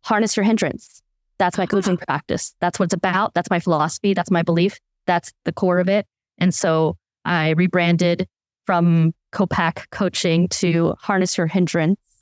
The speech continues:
Speaker 2: Harness Your Hindrance. I love it. So that when you have a hindrance, don't l-, t-, think that that's a bad thing. Let's see what that's about. I
Speaker 1: Yeah.
Speaker 2: love it. So that's what you, so now, so when people come to you, is it, is it only about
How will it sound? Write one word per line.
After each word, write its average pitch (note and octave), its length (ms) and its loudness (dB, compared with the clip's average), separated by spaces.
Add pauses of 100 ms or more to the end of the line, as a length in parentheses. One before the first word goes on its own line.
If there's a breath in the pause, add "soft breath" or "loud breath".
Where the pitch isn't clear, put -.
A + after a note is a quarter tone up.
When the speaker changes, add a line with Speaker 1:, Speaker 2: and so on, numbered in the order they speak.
(120)
Speaker 2:
Harness G3 420 2
Your B3+ 140 2
Hindrance. C4 580 2
I F#3+ 120 2
love A#3 280 2
it. F3+ 120 0
So G3+ 120 -2
that F#3 160 2
when G3 120 2
you G3+ 140 2
have A#3+ 140 0
a A3+ 80 2
hindrance, B3 560 0 (260)
don't C#4 280 2 (400)
l-, F#3 240 0 (160)
t-, - 240 -10
think A#3+ 260 0
that G3+ 100 -2
that's G3 200 0
a G3+ 60 0
bad A3+ 320 0
thing. G#3 260 2
Let's A#3 200 -2
see D#4 80 0
what C4 160 0
that's C#4 220 2
about. F#4 500 0 (1000)
I G#3 160 2
Speaker 1:
Yeah. G#3+ 120 2
Speaker 2:
love C4 300 2
it. F3 380 0 (1120)
So A3 180 -2
that's A3+ 240 2
what A#3+ 100 0
you, A#3+ 200 0
so A3 300 0
now, A#3+ 320 2
so A3 160 0
when G#3 120 2
people B3 240 0
come A#3+ 240 2
to A#3 140 0
you, G3 140 4
is F#3 160 2
it, F3+ 160 2
is F#3 200 2
it F3+ 100 0
only G#3 340 2
about F3+ 460 2